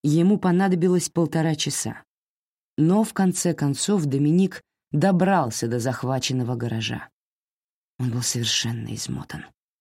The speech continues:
На бетонный пол с его лба капал пот. Согнувшись вдвое,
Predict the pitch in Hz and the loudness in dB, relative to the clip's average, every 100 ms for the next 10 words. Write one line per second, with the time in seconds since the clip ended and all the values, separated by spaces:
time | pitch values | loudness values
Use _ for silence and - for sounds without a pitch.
0 | _ _ _ _ - 147 139 156 156 147 | _ _ _ _ 0 2 2 2 4 4
1 | 143 135 147 156 156 - 139 135 127 120 | 2 0 0 0 -2 -2 -2 0 0 -2
2 | 123 131 - 113 113 110 110 - - - | -2 -4 -6 -8 -6 -8 -8 -12 -18 -18
3 | - - _ _ _ _ _ _ _ _ | -20 -20 _ _ _ _ _ _ _ _
4 | _ _ _ - 160 190 208 - 147 131 | _ _ _ 0 6 6 6 2 -2 0
5 | 135 160 214 220 123 110 | 0 2 4 4 2 -4